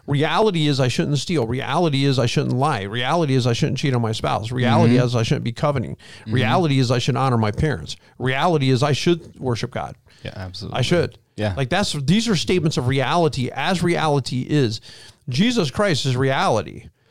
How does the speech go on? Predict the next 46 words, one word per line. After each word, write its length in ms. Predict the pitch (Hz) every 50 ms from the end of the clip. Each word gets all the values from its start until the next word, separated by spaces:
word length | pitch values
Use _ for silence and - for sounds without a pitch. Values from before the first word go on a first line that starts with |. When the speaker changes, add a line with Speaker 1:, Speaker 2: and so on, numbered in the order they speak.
| _ _ _ -
Speaker 1:
He 200 | - - 208 202
is 160 | 196 185 175
Speaker 2:
Amen. 80 | - 175
Speaker 1:
the 80 | 147
truth. 500 | - - - - - 240 185 117 - -
He 120 | - 160 170
is 120 | 165 139
the 80 | - 147
way, 200 | 135 151 185 196
the 80 | 165 165
truth, 220 | - - 190 175
of 100 | - 143
the 60 | 123
life. 280 | 131 151 180 185 139 117 - - - _ _
Truth 360 | - - - 226 240 208 -
being 240 | - 202 190 175 151
reality. 720 | 139 139 131 127 123 151 185 185 123 98 104 - - - - - - - _ _
The 100 | - 165
Spirit 560 | - - - - - 214 240 247 214 160 139
is 140 | 135 139 -
called 340 | - - 180 160 147 143 135
in 160 | 143 135 123
First 240 | - 151 151 139 -
John 240 | - 151 131 127
five, 300 | 120 - 156 175 190 160
we're 100 | 123 123
gonna 160 | 117 127 127 120
take 200 | - 151 127 120
a 20 |
look 200 | 117 127 160 151
at 140 | 156 123 117
it 60 | 117
this 180 | 123 120 104 -
week, 220 | 156 165 151 -
is 100 | 120 117
called 300 | - - 165 135 104 87 85 82
Speaker 2:
Mm. 140 | 98 - -
Speaker 1:
truth. 320 | - - 202 175 117 - - - - - _
That 80 | - 151
means 180 | 165 - 101
the 80 | 101 120
Speaker 2:
Mm-hmm. 100 | 98 98
Speaker 1:
Spirit 220 | - 208 202 170
is 120 | 139 123 120
reality. 640 | 127 131 123 120 151 180 175 131 - - - - _
Speaker 2:
Yep. 160 | - 123 139